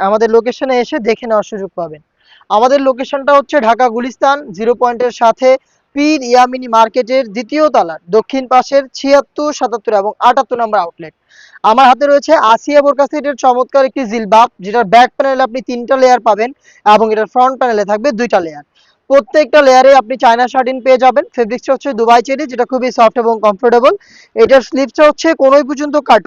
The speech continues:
করা এবং এখানে দেখতেই পাচ্ছেন আপনারা লুফের মাধ্যমে চমৎকার একটি বাটারফ্লাই করা থাকবে। থুতনিতে আপনি পাবেন এলাস্টিক,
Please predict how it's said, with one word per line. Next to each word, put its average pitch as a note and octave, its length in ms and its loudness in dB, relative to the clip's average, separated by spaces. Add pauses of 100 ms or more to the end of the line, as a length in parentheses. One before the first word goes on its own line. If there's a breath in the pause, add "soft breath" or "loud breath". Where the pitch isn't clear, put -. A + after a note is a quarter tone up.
করা G#3 140 4 (200)
এবং G#3 140 0 (120)
এখানে B3 260 -2
দেখতেই B3+ 260 -4
পাচ্ছেন C#4 300 0
আপনারা C#4 200 0 (200)
লুফের C#4 340 -2
মাধ্যমে C4+ 340 -4
চমৎকার C4 460 0
একটি D4 120 -8 (140)
বাটারফ্লাই A3 460 0
করা F#3 200 0
থাকবে। D3+ 240 -12 (640 soft breath)
থুতনিতে C#4 440 -2
আপনি B3 220 -8
পাবেন C4 200 2 (120)
এলাস্টিক, A#3+ 440 0